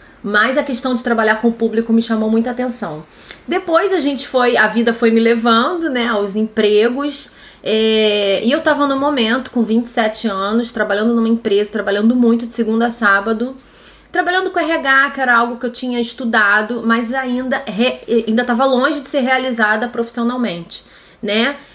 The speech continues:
É, trabalhava com pessoas, mas era uma coisa mais ensaiada, mais mecânica,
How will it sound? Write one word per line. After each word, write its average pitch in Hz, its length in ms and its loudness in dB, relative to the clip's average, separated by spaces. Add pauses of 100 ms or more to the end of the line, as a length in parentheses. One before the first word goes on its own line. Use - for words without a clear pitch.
É, 214 440 2
trabalhava 254 520 2
com 320 160 -2
pessoas, 269 560 2
mas 269 160 0
era 254 140 0
uma 247 160 -4
coisa 233 260 0
mais 214 180 -2
ensaiada, 220 800 0
mais 202 220 -6
mecânica, 226 1040 -2